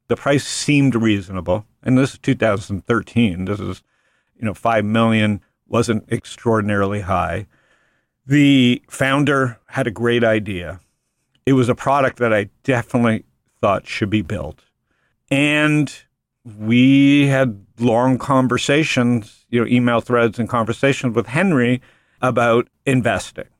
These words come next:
And we would have been one of a, a, a couple million dollar check or a million dollar check. So it wasn't like, the deal was not decided on whether we would write the check. We just had an opportunity to invest a hundred thousand dollars.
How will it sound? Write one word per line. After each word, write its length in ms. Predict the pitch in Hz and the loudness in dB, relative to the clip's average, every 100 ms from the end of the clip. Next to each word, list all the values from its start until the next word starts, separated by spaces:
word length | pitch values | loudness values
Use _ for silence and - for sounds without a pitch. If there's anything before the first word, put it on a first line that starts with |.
| _ _ - | _ _ -2
And 460 | 139 156 151 147 151 | 0 2 0 0 2
we 100 | 175 | 2
would 140 | 165 | 2
have 80 | 139 | 2
been 260 | 147 135 123 | 2 2 2
one 240 | 123 123 | 2 0
of 140 | 113 | 0
a, 200 | 113 107 - | 2 0 0
a, 560 | 110 107 104 104 98 101 | 2 2 2 2 2 0
a 60 | |
couple 320 | - 117 117 | -2 -6 -2
million 440 | 110 104 101 101 98 | -2 0 -2 -4 -4
dollar 360 | 101 95 90 | -2 0 -2
check 420 | 82 101 95 90 107 | -6 -6 -4 -6 -6
or 160 | 95 | -6
a 40 | 95 | -4
million 440 | 98 95 98 95 | -2 -2 -4 -6
dollar 320 | 95 90 90 | -4 -4 -6
check. 280 | - 95 - | -8 -10 -8
So 100 | 110 | -6
it 60 | 110 | -2
wasn't 280 | 117 113 | 0 0
like, 260 | 101 92 - _ - | -2 -4 -8 _ -6
the 60 | |
deal 240 | 117 160 131 | 0 2 2
was 160 | 120 | 2
not 280 | 123 113 - | 0 -2 -4
decided 460 | 117 - 113 104 104 | -6 -2 0 0 0
on 160 | 98 | 0
whether 200 | 101 98 | 0 0
we 160 | 95 98 | 0 0
would 160 | 92 92 | 0 -2
write 160 | 95 | -4
the 100 | 101 | -4
check. 200 | - 101 - | -4 -4 -2
We 120 | 190 | 0
just 200 | 180 - | 0 0
had 160 | 160 | 0
an 140 | 151 127 | 2 2
opportunity 720 | 123 - - 139 131 120 117 | 0 -4 -2 0 2 0 -2
to 560 | - - 175 147 131 _ _ _ - | -6 -4 2 4 2 _ _ _ -6
invest 400 | 107 98 - 92 | -2 -2 -2 -6
a 40 | |
hundred 300 | 98 90 90 | -4 -4 -4
thousand 360 | 90 85 92 82 | -4 -6 -8 -10
dollars. 200 | 67 | -10